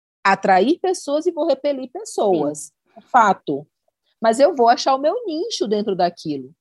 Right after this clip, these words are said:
Speaker 1: As pessoas que pensam como eu, pelo menos simpatizam com o que eu penso, vão se aproximar.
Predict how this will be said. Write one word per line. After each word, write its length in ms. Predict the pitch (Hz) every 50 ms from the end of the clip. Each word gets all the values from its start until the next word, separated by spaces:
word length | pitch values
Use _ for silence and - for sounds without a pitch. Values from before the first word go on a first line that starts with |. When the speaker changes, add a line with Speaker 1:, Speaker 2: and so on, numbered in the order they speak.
| _ _ _ _ _ _
Speaker 1:
As 160 | - 196 196
pessoas 360 | - 220 208 208 - 262 - -
que 120 | - 392
pensam 500 | 392 - 254 233 240 254 262 247 247 226
como 280 | 226 226 208 214 202 190
eu, 160 | 190 196 190
pelo 260 | 196 - - 220 208
menos 200 | 208 226 254 254
simpatizam 920 | - - 262 247 247 226 202 202 196 - - - 254 277 320 302 269 220 208
com 120 | 220 202
o 40 | 196
que 120 | - -
eu 100 | 175 160
penso, 520 | 160 - - 220 240 277 320 - - 170 - _ _ _ _ _ -
vão 220 | 160 190 190 208
se 100 | 208 -
aproximar. 720 | 254 247 269 269 277 - - 403 415 381 277 240 240 247